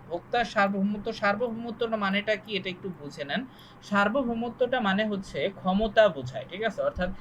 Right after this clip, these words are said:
এখানে, আহ, কাস্টমারের পাওয়ার অনেক বেশি থাকবে। কারণ কাস্টমারের পাওয়ার কেন বেশি থাকবে, এই যে দুই নাম্বার পয়েন্টটা একটু ভালো করে খেয়াল করেন তাহলে বুঝতে পারবেন। কারণ যেহেতু এখানে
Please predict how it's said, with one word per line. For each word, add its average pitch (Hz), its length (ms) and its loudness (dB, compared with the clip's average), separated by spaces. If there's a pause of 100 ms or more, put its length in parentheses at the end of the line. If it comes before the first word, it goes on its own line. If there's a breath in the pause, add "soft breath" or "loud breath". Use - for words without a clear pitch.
(240 loud breath)
এখানে, 214 460 0
আহ, 160 260 2
কাস্টমারের 240 600 0
পাওয়ার 202 380 4
অনেক 202 300 -2
বেশি 156 240 -4
থাকবে। 143 380 0 (120)
কারণ 196 280 6
কাস্টমারের 233 440 -2
পাওয়ার 220 260 6
কেন 233 240 -4
বেশি 220 240 2
থাকবে, 208 380 2 (440 loud breath)
এই 269 240 0
যে 247 120 2
দুই 240 180 -2
নাম্বার 233 360 2
পয়েন্টটা 208 360 0
একটু 214 180 -4
ভালো 196 240 2
করে 208 200 -2
খেয়াল 196 300 0
করেন 208 260 0
তাহলে 202 280 2
বুঝতে 175 260 -2
পারবেন। 123 360 4
কারণ 165 300 2
যেহেতু 208 360 0
এখানে 214 480 0